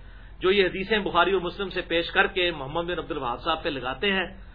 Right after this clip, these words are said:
اور اس طریقے سے جھوٹے رزلٹ نکالتے ہیں، اصل میں نجدی تو ہے اہل بیت کے قاتلین، کوفے کے لوگ، وہ ہیں اصل میں نجدی۔ اس میں میں نے بخاری اور مسلم سے ثابت کیا ہے۔ نجدی یہ بھی ہیں،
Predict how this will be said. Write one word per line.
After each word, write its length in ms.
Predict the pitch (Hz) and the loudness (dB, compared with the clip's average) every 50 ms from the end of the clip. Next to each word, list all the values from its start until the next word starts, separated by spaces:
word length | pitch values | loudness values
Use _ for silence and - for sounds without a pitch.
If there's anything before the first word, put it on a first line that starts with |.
| - - - - - - - | -18 -18 -18 -18 -18 -14 -6
اور 180 | - 156 156 170 | -2 2 2 2
اس 120 | 180 190 | 2 0
طریقے 260 | 180 180 180 180 185 | -2 -4 -2 -2 -2
سے 100 | 175 180 | -2 -2
جھوٹے 300 | 165 135 139 151 151 202 | -4 -4 -4 -2 0 2
رزلٹ 280 | 190 170 185 185 180 175 | 2 4 2 2 2 2
نکالتے 320 | 170 170 160 165 165 175 | 2 2 2 2 2 -2
ہیں، 80 | 180 175 - | -2 -2 0
اصل 240 | 208 202 - 247 | 0 2 2 0
میں 120 | 214 202 190 | 2 0 0
نجدی 460 | 170 165 156 147 147 - 196 190 170 - - | 2 0 0 -2 -2 -4 -6 -6 -6 -6 -6
تو 120 | 170 151 | -6 -4
ہے 180 | 139 151 165 190 202 196 - - - - - - - - | 0 2 2 2 2 0 -6 -14 -16 -16 -18 -8 -2 0
اہل 220 | 156 165 170 165 | 0 2 2 2
بیت 300 | - 165 165 170 170 - | 4 4 6 4 4 4
کے 80 | - 180 | 0 -4
قاتلین، 640 | - - 156 143 - - 151 165 190 214 214 202 | 0 0 0 0 0 -2 -2 -2 0 0 -2 -4
کوفے 340 | - - 196 190 190 196 185 - | -6 -4 -4 -2 0 0 2 2
کے 100 | 170 160 | 2 2
لوگ، 260 | 147 156 190 226 226 220 - - - - - - - - - - 113 | 4 6 6 6 6 4 0 -12 -16 -16 -16 -18 -18 -18 -16 -6 0
وہ 200 | 180 262 320 262 | 4 6 8 8
ہیں 100 | 214 202 | 8 8
اصل 220 | 185 160 - 175 156 | 6 4 2 -2 -4
میں 160 | 151 147 131 | -4 -6 -6
نجدی۔ 380 | 127 127 127 151 156 190 196 - | -6 -6 -6 -6 -6 -6 -6 -8
اس 160 | - 127 - | -8 -8 -6
میں 80 | 160 170 | -6 -4
میں 140 | 151 147 143 | -4 -2 -2
نے 80 | 151 | -4
بخاری 340 | 151 - - 135 139 147 156 | -4 -4 -2 -2 0 0 0
اور 100 | 160 143 | -2 -6
مسلم 260 | 139 135 - - 156 | -6 -8 -10 -12 -12
سے 120 | 147 - 143 | -12 -12 -10
ثابت 400 | - - 127 131 156 196 196 - | -6 -4 -2 0 0 0 0 0
کیا 260 | 190 190 196 190 190 | 0 2 2 2 2
ہے۔ 80 | 190 185 - - - - - - - - - - - - - - - - | 0 -2 -6 -12 -18 -18 -18 -18 -18 -18 -18 -18 -18 -18 -18 -18 -16 -8
نجدی 360 | 127 139 156 147 165 175 226 208 147 | -6 -4 -4 -4 -4 -4 -4 2 8
یہ 120 | 170 226 294 | 10 10 10
بھی 160 | 294 294 240 196 | 10 6 4 2
ہیں، 180 | 165 131 120 | 2 0 -4